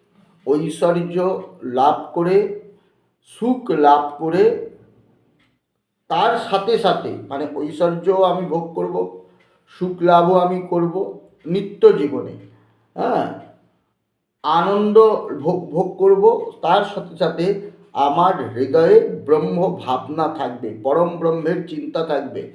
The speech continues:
ঈশ্বরের প্রতি আনুগত্য থাকবে, ঈশ্বর চিন্তা থাকবে। এইটাতে সিদ্ধি লাভের জন্য বা এই রকম শক্তি সামর্থ্য লাভের জন্য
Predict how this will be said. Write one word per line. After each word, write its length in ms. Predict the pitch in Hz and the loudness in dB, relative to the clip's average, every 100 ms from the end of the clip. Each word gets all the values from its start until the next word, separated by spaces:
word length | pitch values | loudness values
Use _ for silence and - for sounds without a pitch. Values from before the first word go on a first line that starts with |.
| _ _ - | _ _ -10
ঈশ্বরের 720 | 170 170 - 185 202 202 202 | -8 -6 0 4 4 4 0
প্রতি 500 | 196 202 214 - - _ _ _ | -2 -4 -8 -10 -18 _ _ _
আনুগত্য 720 | 147 160 208 190 175 - 175 | 0 2 4 4 2 0 -4
থাকবে, 500 | 160 143 131 110 101 - _ - | -4 -4 -6 -10 -12 -16 _ -10
ঈশ্বর 460 | 165 170 - 202 202 - | -8 -8 0 2 2 0
চিন্তা 440 | 190 180 175 175 170 | -6 -8 0 0 0
থাকবে। 440 | 135 107 104 87 - _ _ _ _ _ - | -4 -6 -10 -14 -18 _ _ _ _ _ -2
এইটাতে 2250 | 175 208 247 240 - - - _ _ _ - _ _ _ - 220 - - - - - 208 | 4 4 4 -2 -4 -10 -16 _ _ _ -20 _ _ _ 2 4 4 -2 -14 -20 2 4
সিদ্ধি 480 | 202 - 175 - 165 | 4 2 -6 -6 -2
লাভের 520 | 196 156 - 147 127 | 2 2 0 -2 -2
জন্য 600 | 120 127 143 170 240 - - - _ - | -2 -4 0 0 0 -2 -14 -20 _ -4
বা 320 | 139 139 - | -2 -2 -2
এই 280 | 165 190 202 | -2 0 2
রকম 540 | 185 185 214 233 - - _ _ _ _ _ _ _ _ _ _ _ _ _ _ | 2 2 2 0 -8 -16 _ _ _ _ _ _ _ _ _ _ _ _ _ _
শক্তি 500 | - 185 180 196 220 | -4 -4 -4 -10 -8
সামর্থ্য 600 | 190 - 147 170 196 - 180 | -8 -2 0 0 -2 -2 -2
লাভের 540 | 143 127 131 185 196 | 0 0 2 0 0
জন্য 520 | 180 180 202 254 - | -2 -2 -2 -4 -6